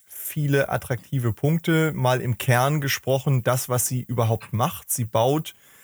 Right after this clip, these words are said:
einen Großteil unserer wahrgenommenen Lebenswelt. Ähm, sie bildet ganz viel von dem ab, was die Gesellschaft möchte oder nicht möchte und, und gießt das praktisch in Stahl und Beton und Glas und macht es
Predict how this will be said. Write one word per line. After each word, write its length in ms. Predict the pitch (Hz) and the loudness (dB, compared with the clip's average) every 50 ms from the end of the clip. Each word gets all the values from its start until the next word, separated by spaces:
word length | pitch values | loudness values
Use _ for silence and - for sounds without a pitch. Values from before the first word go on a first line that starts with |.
| - _ _ _ | -20 _ _ _
einen 200 | - 120 123 123 | 0 2 2 2
Großteil 680 | 117 120 127 147 139 - - - 147 139 139 139 139 131 - _ _ | 2 2 2 2 2 0 0 0 2 4 4 4 2 0 -4 _ _
unserer 800 | - 139 147 156 147 151 139 131 131 131 131 131 131 120 117 113 | 0 2 2 4 4 2 2 4 4 4 2 2 0 0 0 0
wahrgenommenen 640 | 110 107 123 135 143 135 127 123 123 120 113 107 | 2 2 2 2 0 2 2 2 2 2 2 2
Lebenswelt. 880 | 104 117 131 147 170 160 - - - 127 123 135 165 190 190 - - - _ _ _ - | 0 0 0 0 0 0 -2 -2 0 0 0 2 0 -2 -4 -8 -14 -18 _ _ _ 0
Ähm, 400 | 135 131 131 127 127 127 - - | 2 2 4 4 2 0 -2 -4
sie 160 | 127 127 120 | -4 -2 -2
bildet 680 | 110 - 131 135 143 147 151 151 147 139 - - - - _ _ _ _ _ _ _ _ _ | 0 2 2 4 4 4 4 2 2 0 -4 -10 -20 -20 _ _ _ _ _ _ _ _ _
ganz 300 | - 120 131 160 156 - | 0 2 2 2 0 -2
viel 160 | - 175 156 | 0 0 0
von 220 | 127 - 143 127 120 | 2 2 0 2 2
dem 200 | 131 135 135 - | 2 2 2 0
ab, 180 | - 135 - - | -2 -2 -2 0
was 200 | 127 123 - - | 0 0 0 -2
die 100 | - 120 | -2 -2
Gesellschaft 640 | 123 110 107 120 127 135 - - 139 131 - - - | -2 0 2 2 2 2 0 0 -2 -2 -2 -4 -2
möchte 400 | 120 117 131 139 - - 147 135 | 0 2 2 2 0 0 -2 0
oder 180 | 127 123 117 | 2 2 2
nicht 240 | 113 120 135 - - | 2 2 0 0 0
möchte 580 | - 143 151 156 - - - 170 160 160 160 - | 2 2 2 2 0 -2 0 0 2 2 2 2
und, 380 | - 131 127 123 123 - - | 2 2 2 2 0 -2 -4
und 220 | - 127 123 113 - | -2 0 0 0 0
gießt 340 | - 135 165 - - - - | 0 2 2 2 2 2 2
das 160 | 131 127 - | 2 2 0
praktisch 520 | - - 135 131 - - - 139 127 - | -2 -2 -2 -2 0 0 -2 -2 -2 -2
in 140 | - 123 127 | -2 -4 -4
Stahl 440 | 117 - - 120 120 127 135 139 127 | -4 -2 0 2 4 4 4 2 0
und 340 | 85 123 127 120 113 _ _ | -2 -2 -2 -4 -4 _ _
Beton 420 | 123 110 - - 127 131 135 131 | -8 -6 -2 -2 0 0 0 -2
und 200 | - 120 113 - | -2 -4 -4 -2
Glas 480 | 117 113 113 117 131 147 156 - - - | 0 0 2 2 2 0 0 -2 -4 -4
und 320 | - 107 123 120 - - | -2 -2 -2 -2 -2 -2
macht 260 | - 113 117 - - | -4 -4 -4 -2 0
es 280 | 135 120 - - - | 0 0 0 0 -4